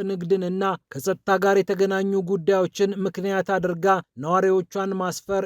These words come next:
የለመደችው እስራኤል ትችት እየቀረበባት ይገኛል። ያም ሆነ ይህ ግን፣ የግብፅን ጦር የሚያስጨንቅ እንቅስቃሴ እስራኤል እያደረገች እንደሆነ ታውቋል። የራፋህ መተላለፊያን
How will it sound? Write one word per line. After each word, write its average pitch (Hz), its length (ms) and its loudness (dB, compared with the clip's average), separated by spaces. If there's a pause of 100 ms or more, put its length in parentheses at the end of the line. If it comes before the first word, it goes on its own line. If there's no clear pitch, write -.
(100)
የለመደችው 190 800 0 (100)
እስራኤል 185 460 0 (280)
ትችት 190 380 -4
እየቀረበባት 190 920 0
ይገኛል። 113 560 -10 (260)
ያም 165 220 2
ሆነ 196 200 4
ይህ 185 220 2
ግን፣ 196 200 2 (100)
የግብፅን 196 600 2
ጦር 190 200 -2
የሚያስጨንቅ 196 760 -2
እንቅስቃሴ 180 680 -4 (420)
እስራኤል 190 440 0
እያደረገች 190 760 0
እንደሆነ 196 380 2 (120)
ታውቋል። 113 500 -10 (260)
የራፋህ 175 440 0 (100)
መተላለፊያን 196 840 0